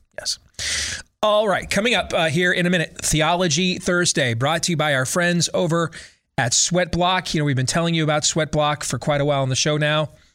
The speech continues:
And, uh, th-, Sweatblock is, frankly, a product I was a little bit dubious of originally, okay? Does it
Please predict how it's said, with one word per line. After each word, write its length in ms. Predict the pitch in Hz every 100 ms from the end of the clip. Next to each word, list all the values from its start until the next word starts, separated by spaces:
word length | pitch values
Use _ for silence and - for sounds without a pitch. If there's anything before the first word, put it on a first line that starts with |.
| _ _ _ _ _ _ _ - -
And, 460 | 139 139 135 135 131 - - _ -
uh, 300 | 131 139 147
th-, 520 | 180 143 135 - -
Sweatblock 760 | - 214 233 202 185 175 - -
is, 580 | 151 151 147 135 - - - _ _ _ _ _ _ _ _ - 214 233
frankly, 420 | 220 240 240 214 156
a 40 |
product 400 | - 151 139 135
I 100 | 135
was 220 | 135 131
a 40 | 123
little 300 | 123 135 135
bit 220 | 135 135
dubious 440 | 127 127 135 135
of 380 | 147 139 135 - -
originally, 680 | 139 135 123 135 135 151 - - _ _
okay? 300 | 123 139 131 127 - _ _ _ 117
Does 300 | 160 170 185
it 160 | 202